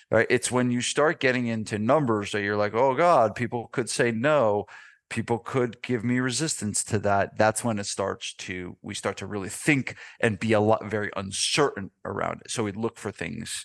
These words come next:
you know, to lean on. Now, my story is, is, uh, about prices,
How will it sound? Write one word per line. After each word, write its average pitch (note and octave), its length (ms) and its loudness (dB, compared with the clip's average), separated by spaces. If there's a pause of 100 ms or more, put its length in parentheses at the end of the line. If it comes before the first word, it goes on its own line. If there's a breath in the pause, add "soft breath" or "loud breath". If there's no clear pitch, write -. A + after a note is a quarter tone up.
(140)
you G#2+ 160 -6
know, F2 140 -4
to - 180 -10
lean A#2 320 0
on. - 260 -4 (640 loud breath)
Now, A#2+ 360 4 (120)
my A#2+ 160 4
story D3+ 600 2
is, G2+ 180 -2 (100)
is, G2+ 460 0 (300)
uh, G2 240 4
about G2+ 600 2 (540)
prices, G#2 920 0